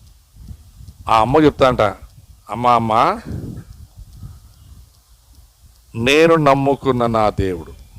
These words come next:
ఏమని చెప్పిందామా? గడి చెప్పండి, గడి చెప్పండి, గడి చెప్పండి గట్టిగా. "నేను నమ్ముకున్న నా దేవుడు,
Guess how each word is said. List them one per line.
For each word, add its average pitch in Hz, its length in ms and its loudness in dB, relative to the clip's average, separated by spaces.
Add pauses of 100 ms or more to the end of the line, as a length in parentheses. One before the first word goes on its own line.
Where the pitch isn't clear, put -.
(1160)
ఏమని 127 200 0
చెప్పిందామా? 135 560 2 (960)
గడి 143 80 0
చెప్పండి, 156 300 4 (960)
గడి 143 80 2
చెప్పండి, 160 300 4 (840)
గడి 156 80 2
చెప్పండి 165 360 2 (840)
గట్టిగా. 147 580 2 (1400)
"నేను 165 640 4
నమ్ముకున్న 165 760 0
నా 147 220 2
దేవుడు, 135 800 -2